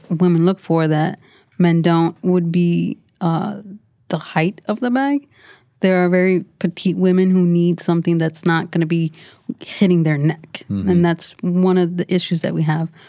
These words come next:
Speaker 1: with some bags.
Speaker 2: Hmm. You mean like a backpack that would be little, it will ride a little high in the, in the back of their heads?
Speaker 1: Right. If
Speaker 2: Okay.
Speaker 1: they're going
Speaker 2: Yeah.
Speaker 1: hiking or they want something that will fit what they have, but it's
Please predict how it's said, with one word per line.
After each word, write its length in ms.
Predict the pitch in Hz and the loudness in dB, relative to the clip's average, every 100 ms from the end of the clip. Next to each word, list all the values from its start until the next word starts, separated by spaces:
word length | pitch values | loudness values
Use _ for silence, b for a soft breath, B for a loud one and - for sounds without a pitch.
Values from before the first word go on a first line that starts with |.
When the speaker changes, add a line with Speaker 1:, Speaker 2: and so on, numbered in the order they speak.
| B B | B B
Speaker 1:
with 360 | - 170 170 160 | -4 0 0 -2
some 220 | - 170 | -2 0
bags. 440 | 156 165 196 - - _ _ _ _ | 0 -4 -12 -18 -20 _ _ _ _
Speaker 2:
Hmm. 140 | 117 - - _ - - _ B B B | -10 -10 -12 _ -18 -18 _ B B B
You 120 | 117 | -2
mean 360 | 117 107 107 - - | -2 -2 -4 -8 -8
like 180 | 110 104 | -6 -4
a 60 | 101 | -4
backpack 440 | 104 98 120 110 | -4 -4 -4 -2
that 120 | 104 | -4
would 180 | 101 87 | -2 -4
be 200 | 95 95 | -4 -4
little, 240 | 95 98 82 - - | -2 -4 -6 -12 -8
it 80 | 98 | -6
will 140 | 90 | -4
ride 200 | 95 104 | -2 -2
a 20 | |
little 180 | 101 101 | -2 -4
high 260 | 85 101 104 | -4 -2 -2
in 180 | 110 98 | -2 -2
the, 200 | 92 90 | -4 -4
in 80 | 95 | -4
the 80 | 87 | -4
back 200 | 92 90 | -4 -6
of 80 | 90 | -6
their 80 | |
heads? 200 | 85 101 | -4 -2
Speaker 1:
Right. 200 | 185 170 | 0 0
If 140 | - 180 | 0 -2
Speaker 2:
Okay. 140 | 180 | 0
Speaker 1:
they're 120 | 196 | 0
going 340 | 190 190 185 185 | 2 2 2 2
Speaker 2:
Yeah. 60 | |
Speaker 1:
hiking 460 | 196 190 - 190 185 | 2 0 0 0 2
or 300 | 170 165 165 B B B | 2 0 -2 B B B
they 200 | 180 185 | -2 0
want 460 | 180 185 185 160 - | 2 2 2 0 -4
something 360 | - 180 180 175 | -2 0 2 2
that 100 | 160 | 2
will 140 | 160 | -2
fit 380 | 156 - 196 - | -6 -4 -4 -2
what 160 | 202 | -4
they 100 | 180 | 0
have, 380 | 175 180 254 277 _ - | 0 0 0 -4 _ -2
but 220 | 175 - - | -2 -2 -6
it's 320 | 175 - | -6 -6